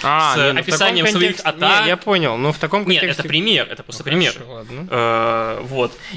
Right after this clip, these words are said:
Speaker 2: И там мы договорились о том, что как бы спас-, э, спасы, э, смерти, когда, м, персонаж проваливает все последние испытания против смерти, он просто отрубается.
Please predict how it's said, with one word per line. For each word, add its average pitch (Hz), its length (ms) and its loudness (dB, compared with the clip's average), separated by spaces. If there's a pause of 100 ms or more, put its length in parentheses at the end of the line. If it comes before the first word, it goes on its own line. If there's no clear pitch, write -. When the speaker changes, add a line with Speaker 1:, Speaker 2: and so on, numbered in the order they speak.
Speaker 2:
И 143 320 2
там 220 220 0
мы 202 60 -4
договорились 151 360 -2
о 120 40 -6
том, 214 160 -4
что 127 220 -2
как 117 220 -6
бы 123 60 -6
спас-, - 480 -2 (100)
э, 127 180 -8
спасы, 117 640 -2 (280)
э, 113 360 -8
смерти, 202 580 -4 (300)
когда, 123 680 0 (300)
м, 117 180 -14
персонаж 120 320 -8
проваливает 113 440 -2
все 110 400 -14
последние 113 340 -16
испытания 123 340 -12
против 160 220 -12
смерти, 233 400 -4 (240)
он 220 160 2
просто 220 340 0
отрубается. - 800 -2